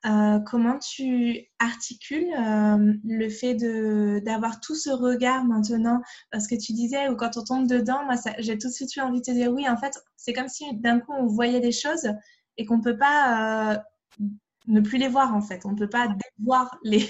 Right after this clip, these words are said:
<laughs> le, le, le comportement, euh, irrespectueux, en fait, qu'on pouvait avoir avant ou qu'on peut voir après chez d'autres gens. Et je trouve ça, envers les enfants, je veux dire, et je trouve ça parfois, euh,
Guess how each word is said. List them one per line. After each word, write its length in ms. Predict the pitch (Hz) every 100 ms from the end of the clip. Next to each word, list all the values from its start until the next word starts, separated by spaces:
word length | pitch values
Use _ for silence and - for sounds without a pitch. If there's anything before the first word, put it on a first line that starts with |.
| -
<laughs> 160 | 240 247
le, 100 | - - - -
le, 800 | 220 220 214 202 196 185 190 - -
le 240 | 214 220
comportement, 960 | 220 208 220 214 247 226 240 247 247
euh, 500 | 220 208 202 202 202 196 - _ _ -
irrespectueux, 640 | 214 214 220 214 - 285
en 120 | 226
fait, 200 | 214 220 -
qu'on 120 | 214
pouvait 240 | 208 202
avoir 300 | 190 190 196 196
avant 440 | 196 240 254 262
ou 100 | 220
qu'on 200 | 208 208
peut 220 | 208 202 196
voir 260 | 202 202 202
après 240 | 202 -
chez 180 | 208 220
d'autres 380 | 202 208 214 208
gens. 200 | 208 240 - - - - - _ -
Et 80 | 240
je 80 | 240
trouve 160 | 254
ça, 800 | 240 247 226 226 220 208 214 214 -
envers 240 | 208 202
les 340 | 196 190 190 190
enfants, 280 | 196 -
je 120 | 262 226
veux 60 |
dire, 160 | 214 269 _ - _ -
et 60 |
je 60 | 226
trouve 140 | -
ça 180 | 247 220
parfois, 580 | 226 247 - 320 294 254
euh, 880 | 233 226 226 226 220 226 220 226